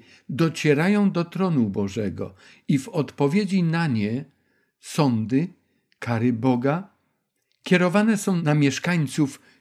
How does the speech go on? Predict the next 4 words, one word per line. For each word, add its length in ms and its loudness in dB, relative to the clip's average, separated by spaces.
ziemi 720 0
z 120 -10
uwagi 500 0
na 400 0